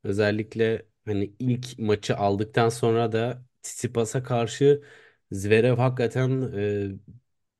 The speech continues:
çok üstün göründü açıkçası. Yani bu Zverev denme, Tsitsipas'tan mı? Tabii biraz şeyde, hani rakip biraz zayıf kalınca senin oyunun da çok daha iyi görünür ya alan bulduğun için.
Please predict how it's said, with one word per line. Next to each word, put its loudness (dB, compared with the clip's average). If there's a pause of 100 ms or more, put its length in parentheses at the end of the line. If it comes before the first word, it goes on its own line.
(440)
çok -2 (380)
üstün 2
göründü 2 (520)
açıkçası. -4
Yani 0
bu 0
Zverev 2
denme, -2
Tsitsipas'tan -6
mı? -4 (320)
Tabii -4
biraz 0 (540)
şeyde, 0 (500)
hani -14 (140)
rakip -4
biraz 0 (140)
zayıf 0
kalınca 4
senin -2
oyunun 0
da 2
çok -4
daha 0
iyi 2
görünür 2
ya 0
alan -4
bulduğun -6
için. -10